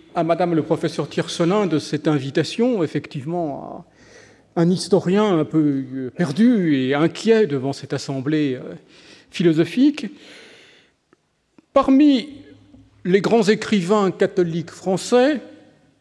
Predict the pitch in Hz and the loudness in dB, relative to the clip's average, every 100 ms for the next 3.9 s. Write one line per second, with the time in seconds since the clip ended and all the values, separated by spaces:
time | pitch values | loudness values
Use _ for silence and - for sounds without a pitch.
0 | _ _ _ _ _ _ _ _ _ - | _ _ _ _ _ _ _ _ _ -2
1 | 220 185 - 254 269 220 - 214 190 208 | 0 0 0 2 2 2 0 -2 0 -2
2 | - 214 190 208 277 269 190 175 - 208 | 0 0 2 4 4 4 0 0 -2 -4
3 | - 240 170 127 175 180 220 269 269 | -4 -6 -4 -2 0 2 2 2 0